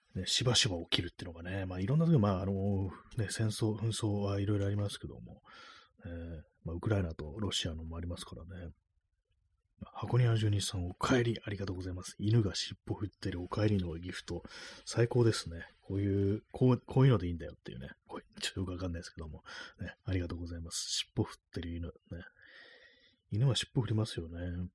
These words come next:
尻尾の振り方もなんか結構あって、尻尾だけを器用に振る犬もいれば、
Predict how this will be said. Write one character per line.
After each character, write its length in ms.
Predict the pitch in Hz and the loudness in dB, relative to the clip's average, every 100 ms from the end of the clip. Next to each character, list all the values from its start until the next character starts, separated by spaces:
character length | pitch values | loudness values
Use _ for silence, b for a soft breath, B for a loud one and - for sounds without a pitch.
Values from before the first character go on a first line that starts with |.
| _ _ _ _ _ _ _ _ _ b b b b | _ _ _ _ _ _ _ _ _ b b b b
尻 180 | - - - | -14 -4 4
尾 40 | |
の 60 | 170 | 6
振 80 | 160 | 8
り 80 | |
方 160 | 160 151 | 8 8
も 100 | 143 | 8
な 80 | 143 | 8
ん 40 | |
か 60 | 98 | 4
結 160 | 135 - | 0 -2
構 140 | 87 | -4
あ 20 | |
っ 40 | 87 _ | -6 _
て、 220 | - - - | -14 -14 -6
尻 220 | - - | -6 0
尾 80 | 196 | 4
だ 120 | 165 | 4
け 120 | 127 120 | 6 4
を 80 | |
器 160 | - 131 | 4 4
用 140 | 123 92 | 6 4
に 80 | |
振 140 | 92 104 | 2 0
る 180 | 101 95 | 2 2
犬 160 | 117 | 4
も 140 | 107 87 | 4 2
い 60 | |
れ 80 | 90 | -2
ば、 280 | 85 76 | -4 -8